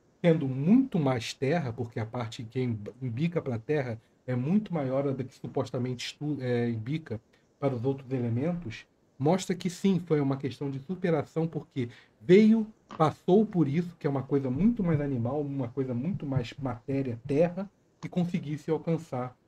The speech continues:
a superação mesmo com essa dificuldade um pouco maior. É, essa é uma, uma, um dos estudos da interpretação da cruz, pois são quatro elementos, terra, fogo, água e ar,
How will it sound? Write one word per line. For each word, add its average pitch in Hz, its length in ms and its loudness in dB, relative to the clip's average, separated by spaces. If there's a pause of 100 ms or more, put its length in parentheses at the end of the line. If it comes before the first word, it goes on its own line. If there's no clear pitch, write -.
(100)
a 131 60 -12
superação 131 640 -2
mesmo 127 320 0
com 131 180 -2
essa 127 180 -4
dificuldade 120 680 -6
um 113 40 -6
pouco 113 300 -8
maior. 127 240 -6 (580)
É, 160 220 4
essa 240 240 0
é - 20 4
uma, 214 140 4
uma, 202 300 2
um 208 280 4
dos 233 180 4
estudos 175 420 -2
da 160 100 0
interpretação 143 680 -2
da 131 120 -2
cruz, 196 280 -4
pois 147 180 -6
são 156 240 -4 (460)
quatro 214 260 4
elementos, 160 480 2
terra, 175 300 0
fogo, 170 340 -2
água 151 260 -2
e 139 60 0
ar, 113 260 -4